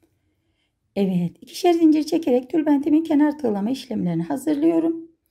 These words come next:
Şimdi arka tarafı unutalım. İlk başlar gibi başlayacağız. Bakın bu iki tane e,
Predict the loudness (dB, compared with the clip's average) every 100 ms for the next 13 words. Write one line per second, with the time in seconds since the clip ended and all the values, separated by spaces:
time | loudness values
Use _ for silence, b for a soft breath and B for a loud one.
0 | b b b b b b -4 0 2 2
1 | 0 0 0 0 2 0 2 0 -2 0
2 | -2 -2 -6 -6 -2 -2 -2 -2 -4 -4
3 | -8 -8 -10 -10 -8 -10 -12 -18 b b
4 | b _ -2 0 0 -6 -16 -14 -6 -4
5 | -2 -2 -4 -10 _ _ _ _ _ _
6 | -10 -4 0 0